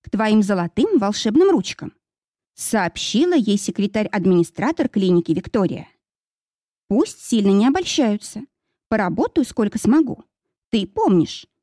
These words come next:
не более четырёх человек под запись. Да, да, конечно.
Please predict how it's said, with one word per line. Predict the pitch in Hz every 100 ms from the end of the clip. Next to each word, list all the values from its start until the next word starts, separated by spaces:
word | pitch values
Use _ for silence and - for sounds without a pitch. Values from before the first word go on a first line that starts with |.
| -
не | 220
более | 175 233 208 220
четырёх | 220 196 175 427 -
человек | - 220 208 208
под | 247 254
запись. | 233 160 - - _ _ _ _ _ _ -
Да, | 370 302 185
да, | 247 247
конечно. | 240 359 302 185 -